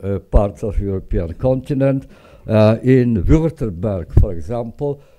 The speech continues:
three quarters, three quarters of the population lost their lives in the epidemics, which were caused by ongoing, incessant, continuous war actions. So,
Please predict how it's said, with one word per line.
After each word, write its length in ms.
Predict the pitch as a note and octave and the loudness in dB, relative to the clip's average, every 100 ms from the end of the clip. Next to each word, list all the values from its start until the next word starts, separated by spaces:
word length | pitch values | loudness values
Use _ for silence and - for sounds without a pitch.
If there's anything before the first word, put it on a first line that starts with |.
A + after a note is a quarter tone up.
| _ | _
three 400 | - D3 G#3 A3+ | -2 0 0 -2
quarters, 1000 | A3 - C#3 G#3+ F#3 B2+ - D#2+ - - - - _ _ - | -4 -10 0 0 0 -4 -6 -6 -8 -16 -16 -20 _ _ 0
three 180 | E3+ F#3 | 2 0
quarters 760 | F#3 D3 A#2+ E2+ F2 D#2 - - _ _ _ | -2 -2 -2 -4 -14 -16 -18 -20 _ _ _
of 240 | - A#2+ A2 | -10 -10 -8
the 80 | A2 | -12
population 800 | G2 A2 A2 D3 C#3+ D3 C3 B2 | -10 -10 -8 -8 -10 -12 -8 -4
lost 260 | C#3+ - | -2 -2
their 160 | A2+ G#2 | -2 -6
lives 560 | G2+ G#2+ A2+ A#2 - - - _ | -6 -6 -6 -6 -8 -10 -16 _
in 200 | G#2+ A2 | -12 -12
the 260 | G2+ G2+ G2+ - | -8 -8 -6 -8
epidemics, 800 | B2+ B2+ C3 B2+ G#2 - - - - _ _ | -8 -6 -4 -4 -6 -12 -8 -8 -10 _ _
which 200 | - G#2+ | -12 -12
were 260 | G#2+ A2+ G2 | -8 -8 -8
caused 680 | - C3 B2 B2+ - G2 - | -6 -4 -4 -6 -10 -14 -12
by 260 | G2 F#2+ _ | -10 -10 _
ongoing, 880 | C#3 D3+ C3+ A#2+ B2+ B2+ B2+ A2+ - - | -2 -2 -2 -6 -4 -2 -4 -10 -16 -12
incessant, 1120 | C#3 C#3 - - C3 A2+ - B2 A#2+ - - _ | -10 -4 -4 -4 -6 -8 -10 -10 -14 -18 -20 _
continuous 880 | A#2+ G#2 - C#3+ A#2+ A#2+ A#2 G#2 - - | -12 -12 -12 -12 -10 -8 -10 -12 -18 -12
war 440 | A2 G2+ G#2 G2 - | -6 -2 -2 -4 -8
actions. 600 | E2 - - - - - - _ _ _ _ _ - - - _ _ _ - _ _ - | -14 -14 -14 -12 -2 -4 -4 _ _ _ _ _ -20 -20 -20 _ _ _ -20 _ _ -2
So, 520 | - E3+ A3 A#3 | 6 8 6 4